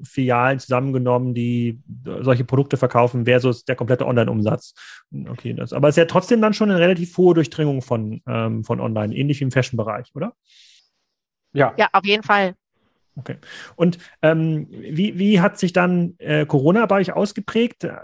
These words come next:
Speaker 1: Das Anfang zwanzig zwanzig, als ihr dieses Ship-from-Store-Modell eingeführt habt, der hat wahrscheinlich vorher angefangen. So ein Modell lässt sich ja nicht innerhalb von drei Wochen,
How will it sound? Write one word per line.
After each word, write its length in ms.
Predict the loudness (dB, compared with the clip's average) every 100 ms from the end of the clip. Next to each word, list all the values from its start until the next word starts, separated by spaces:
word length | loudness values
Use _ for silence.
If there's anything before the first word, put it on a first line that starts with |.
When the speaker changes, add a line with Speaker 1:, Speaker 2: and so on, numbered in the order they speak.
| -10
Speaker 1:
Das 360 | -4 -4 -4 -2
Anfang 440 | -2 0 0 0
zwanzig 380 | 0 0 0 0
zwanzig, 400 | 0 0 -2 -2
als 140 | -4
ihr 20 |
dieses 180 | -4 -2
Ship-from-Store-Modell 840 | 0 0 -2 2 4 4 4 2 2
eingeführt 320 | 2 2 2
habt, 160 | 2
der 60 | 2
hat 80 | 2
wahrscheinlich 300 | 2 0 0
vorher 380 | 4 6 6 2
angefangen. 480 | 0 -2 -2 -4
So 120 | -2 -2
ein 40 |
Modell 240 | 0 2
lässt 220 | 2 0 -4
sich 100 | -4
ja 80 |
nicht 160 | -4 -2
innerhalb 300 | 2 2 2
von 120 | 0
drei 160 | 2 4
Wochen, 280 | 2 -2